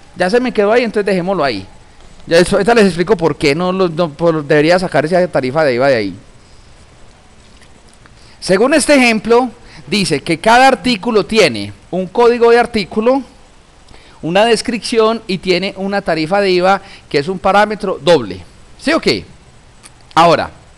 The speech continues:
¿qué métodos tenemos aquí? Entonces, está claro que estos son, vea que la clase producto es una clase abstracta.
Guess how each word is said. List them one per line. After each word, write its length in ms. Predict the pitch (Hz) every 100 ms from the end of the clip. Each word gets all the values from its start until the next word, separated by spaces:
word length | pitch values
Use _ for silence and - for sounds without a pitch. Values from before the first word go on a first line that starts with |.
| - - - - - - - - -
¿qué 140 | - 233
métodos 480 | 269 202 269 240
tenemos 400 | - 208 208 233
aquí? 380 | 214 - 247 123 -
Entonces, 300 | - 170 - - -
está 240 | 160 - 196
claro 360 | 254 254 247 233
que 100 | 220
estos 200 | 220 226
son, 300 | 233 233 165
vea 180 | 180
que 120 | 226 226
la 100 | 185
clase 240 | 190 196
producto 460 | 220 233 214 208 190
es 80 |
una 180 | 160 170
clase 220 | 185 220
abstracta. 600 | 170 - 233 220 - 80